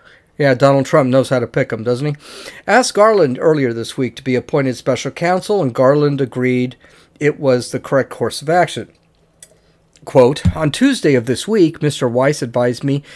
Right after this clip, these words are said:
that in his judgment, his investigation has reached a stage at which he should continue his work as spec-, as a special counsel,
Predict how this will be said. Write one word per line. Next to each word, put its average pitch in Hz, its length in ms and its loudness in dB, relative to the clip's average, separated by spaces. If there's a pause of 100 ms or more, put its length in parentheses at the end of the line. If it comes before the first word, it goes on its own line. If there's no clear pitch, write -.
(200)
that 202 140 0
in 330 100 2
his 254 220 0
judgment, 135 680 0 (300)
his 175 240 -2
investigation 139 840 -2
has 107 180 -4
reached 156 320 0
a 123 60 -4
stage 127 480 0
at 123 200 -6
which 160 420 -2
he 151 120 -2
should 120 260 -6
continue 185 480 -2
his 151 220 -4
work 123 300 2
as 117 100 -2
spec-, 117 340 -4
as 120 220 -2
a 117 40 -4
special 113 380 -8
counsel, 151 480 -2